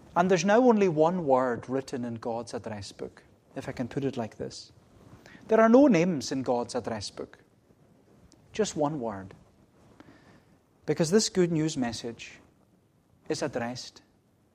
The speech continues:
to whosoever. That's the word written in God's address book. Whosoever.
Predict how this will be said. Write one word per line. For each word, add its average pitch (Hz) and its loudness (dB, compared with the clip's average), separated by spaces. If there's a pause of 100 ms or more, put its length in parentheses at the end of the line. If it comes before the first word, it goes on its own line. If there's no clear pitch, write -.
(560)
to 160 -10
whosoever. 113 -10 (2500)
That's - -2
the 226 6
word 123 0
written 123 -8
in 113 -8
God's 120 -10
address 104 -10
book. - -20 (1300)
Whosoever. 139 2